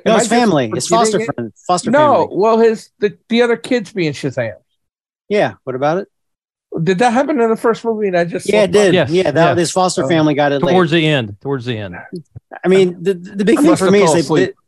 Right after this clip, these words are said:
Speaker 1: they, they, they played Drake. Uh, uh, started from the, <laughs> that, that's the only thing they, oh, okay,
Speaker 2: Oh,
Speaker 1: I
Speaker 2: it
Speaker 1: kinda,
Speaker 2: started from the bottom, and yeah, yeah,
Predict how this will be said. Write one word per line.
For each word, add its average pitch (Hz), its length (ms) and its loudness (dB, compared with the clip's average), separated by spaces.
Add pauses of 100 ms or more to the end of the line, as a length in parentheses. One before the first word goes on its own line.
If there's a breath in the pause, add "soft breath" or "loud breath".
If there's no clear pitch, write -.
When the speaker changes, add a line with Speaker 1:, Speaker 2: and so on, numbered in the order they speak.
(220)
Speaker 1:
they, 175 160 0
they, 147 60 -4 (220)
they 151 140 0
played 160 260 -2
Drake. 135 440 -4 (440)
Uh, 139 40 -6
uh, 127 840 -2
started 139 340 -4
from 131 160 -4
the, 131 720 0
<laughs> - 40 -6
that, 139 160 -2
that's 139 160 -4
the 165 60 -2
only 147 140 2
thing 135 140 -2
they, 120 120 -4
oh, 190 260 0
okay, 143 220 -2
Speaker 2:
Oh, 135 100 2
Speaker 1:
I 120 60 2
Speaker 2:
it 117 80 -4
Speaker 1:
kinda, 123 180 -2
Speaker 2:
started 123 180 -2
from 127 160 -6
the 113 80 -6
bottom, 123 360 -2
and 120 180 -10
yeah, 117 80 -14
yeah, 120 140 -14